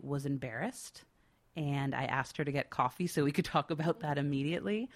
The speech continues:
This is about three years later, and Kaylin and I have written probably four or five <laughs> papers ar-, uh, about older women and sexual health. Um, and it, it's, it's been a really exciting area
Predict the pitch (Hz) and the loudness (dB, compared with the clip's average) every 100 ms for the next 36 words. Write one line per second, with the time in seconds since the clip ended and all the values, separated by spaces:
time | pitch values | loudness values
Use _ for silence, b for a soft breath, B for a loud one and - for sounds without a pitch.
0 | B B 190 180 170 156 - 170 175 170 | B B -4 2 4 2 2 0 2 4
1 | 165 156 151 156 175 208 160 - 147 147 | 2 2 0 2 0 0 -2 -2 0 0
2 | 139 139 135 139 - 143 - 135 139 - | 0 0 -2 -2 -2 -2 -2 -2 -2 -2
3 | 131 131 - 127 135 - 170 160 - - | 0 2 2 0 0 2 2 6 10 10
4 | 226 240 214 196 190 185 175 170 160 160 | 8 4 2 2 2 6 6 8 8 8
5 | 156 156 - B B B B 190 190 180 | 6 4 4 B B B B 6 8 8
6 | 170 170 160 156 - 165 - 160 139 - | 6 6 6 4 4 2 4 6 6 6
7 | 143 131 - - 143 135 127 127 135 127 | 4 4 -2 0 4 6 6 4 2 0
8 | - 135 - - - - - - - - | 0 -2 -2 -8 -10 -12 -18 -16 -14 0
9 | 151 - - 156 139 180 220 262 226 156 | 0 0 4 4 4 -2 2 4 6 4
10 | - - 151 151 139 135 143 143 143 131 | 2 -2 0 2 4 2 0 0 2 0